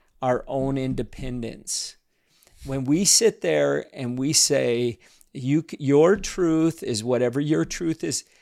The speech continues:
because that man's truth that shot the professor was okay with you. You said his truth was truth." You say, "Well, I don't like his truth." What you,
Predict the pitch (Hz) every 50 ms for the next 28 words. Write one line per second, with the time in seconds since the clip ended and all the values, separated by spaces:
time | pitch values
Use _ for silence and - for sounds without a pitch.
0 | _ _ - 131 - - 151 139 110 117 - 135 135 147 151 - 175 165 160 160
1 | 156 147 - - - - 147 147 156 156 - - 131 113 - - - 131 127 127
2 | - - 131 - 147 135 - - 143 143 139 - - 175 170 165 135 123 113 -
3 | 139 135 131 - - 160 190 247 269 170 117 - - 120 110 98 87 123 - -
4 | - - - - - 135 143 160 165 - - - 190 175 156 143 151 165 160 -
5 | - - - - 175 180 196 214 208 - - - - 170 147 147 160 147 - -
6 | - - 165 190 254 220 - - - - - - - - - - - - - -
7 | 147 151 170 165 - - 180 156 139 139 139 151 180 202 202 202 196 185 175 190
8 | 233 254 - - 180 160 127 - - - - 143 120 107 - - - 139 131 127
9 | - 147 147 151